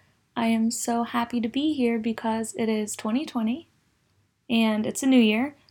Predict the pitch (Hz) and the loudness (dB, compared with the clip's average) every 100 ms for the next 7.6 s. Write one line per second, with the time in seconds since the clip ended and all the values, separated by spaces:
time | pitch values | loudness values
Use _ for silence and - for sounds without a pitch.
0 | _ - 220 233 247 - 247 226 214 - | _ 2 4 6 6 4 -2 0 -2 -2
1 | 214 214 208 202 - 220 233 262 277 254 | -2 0 0 -2 2 4 6 4 2 2
2 | 233 - 254 254 220 208 208 208 - 214 | 2 6 6 6 0 0 -2 -4 -2 -4
3 | 254 - - - - 220 233 202 208 208 | -4 -6 -12 -16 -4 -2 0 -2 0 2
4 | 208 269 302 - - - - - _ _ | 4 6 4 0 -6 -10 -20 -20 _ _
5 | _ 262 254 262 247 247 240 233 - 233 | _ 0 2 4 6 6 6 4 2 6
6 | 320 320 302 294 285 277 - 226 220 - | 6 8 6 6 4 0 0 0 0 4
7 | 269 262 247 262 247 | 6 6 6 6 4